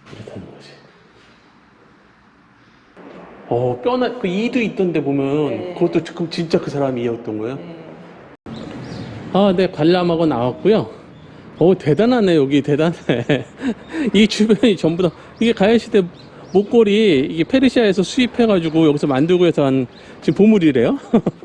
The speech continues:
Speaker 1: <laughs> 기념품으로 받았어. <laughs> 야, 이 뒤쪽으로도 전부 그,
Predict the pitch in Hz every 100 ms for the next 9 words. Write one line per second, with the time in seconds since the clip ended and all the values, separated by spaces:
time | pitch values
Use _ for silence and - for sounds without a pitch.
0 | - - - - - - 320 302 - 180
1 | 170 165 156 151 147 123 135 - 160 -
2 | 214 - - - - - 254 277 254 -
3 | 262 - 147 151 156 214 220 220 269 262
4 | 247 254 196 233 240 247 220 175 151 -
5 | 151